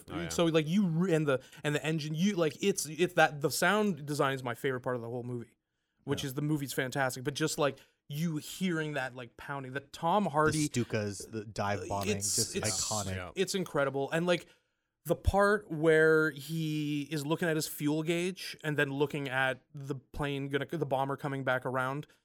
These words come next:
Speaker 2: to, you know,
Speaker 3: Mm-hmm.
Speaker 2: hit, to do a second run on, on the, the struggling sailors.
Speaker 3: And he knows what he has to do.
Speaker 2: He's like, "I gotta do it,"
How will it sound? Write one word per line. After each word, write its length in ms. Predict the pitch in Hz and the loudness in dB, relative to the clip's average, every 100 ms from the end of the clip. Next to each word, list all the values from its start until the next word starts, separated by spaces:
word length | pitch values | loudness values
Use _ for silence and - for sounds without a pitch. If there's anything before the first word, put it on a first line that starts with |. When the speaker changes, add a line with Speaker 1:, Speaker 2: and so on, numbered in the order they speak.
| _ _ | _ _
Speaker 2:
to, 340 | - 135 127 117 | -6 -6 -6 -8
you 80 | 131 | -6
know, 180 | 131 117 | -6 -6
Speaker 3:
Mm-hmm. 100 | 113 | -4
Speaker 2:
hit, 380 | 147 - _ | -6 -6 _
to 100 | - | -6
do 100 | 147 | -2
a 60 | 139 | -2
second 300 | - 135 135 | 0 -2 -2
run 180 | 131 135 | -2 -2
on, 160 | 131 | -2
on 160 | 127 131 | -4 -4
the, 300 | 131 123 120 135 | -4 -6 -8 -12
the 120 | 127 | -10
struggling 440 | 117 151 131 131 123 | -4 -4 -4 -6 -6
sailors. 500 | 143 131 147 156 - - - | -6 -4 -4 -4 -8 -18 -16
Speaker 3:
And 80 | 107 | -12
he 80 | |
knows 200 | 101 98 | -8 -8
what 100 | 98 | -6
he 60 | 98 | -8
has 140 | 92 - | -10 -12
to 60 | |
do. 200 | 92 85 92 | -16 -16 -10
Speaker 2:
He's 260 | 147 165 | -4 0
like, 200 | 147 143 | 2 2
"I 100 | 143 | 0
gotta 220 | 143 147 143 | 2 2 0
do 220 | 147 170 | 0 2
it," 200 | 170 | 2